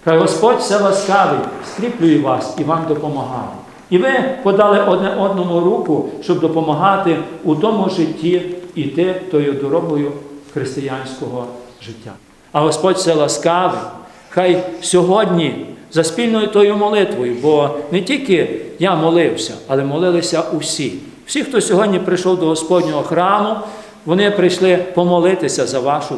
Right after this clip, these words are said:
добру долю. Хай та молитва буде почута Господом Богом, а Господь все ласкавий у великій своїй доброті, як благословляє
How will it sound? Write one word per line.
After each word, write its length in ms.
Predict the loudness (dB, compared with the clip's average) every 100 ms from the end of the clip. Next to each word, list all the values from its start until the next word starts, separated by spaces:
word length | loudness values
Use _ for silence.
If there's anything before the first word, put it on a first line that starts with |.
| -6
добру 320 | -6 -8 -12 -16 -20 -20 -12
долю. 400 | -10 -8 -12 -18 -20 -20 -20 _
Хай 340 | -2 0 0 -2 -8 -2
та 100 | 0
молитва 420 | 2 2 2 2
буде 240 | 2 2
почута 440 | 2 -2 -2 0 0
Господом 560 | 0 -2 -2 -4 -4
Богом, 400 | -2 -2 -2 -4 -10 -14 -12
а 60 | -6
Господь 440 | -4 -2 0 0
все 220 | 0 -2
ласкавий 640 | -2 -2 -4 -2 -2 -2 -6 -12 -12 -2
у 60 |
великій 400 | 2 2 2 -2
своїй 320 | 0 2 4
доброті, 520 | 4 0 0 -2 -4 -6
як 360 | 0 0 2
благословляє 720 | 0 0 -2 0 2 2 0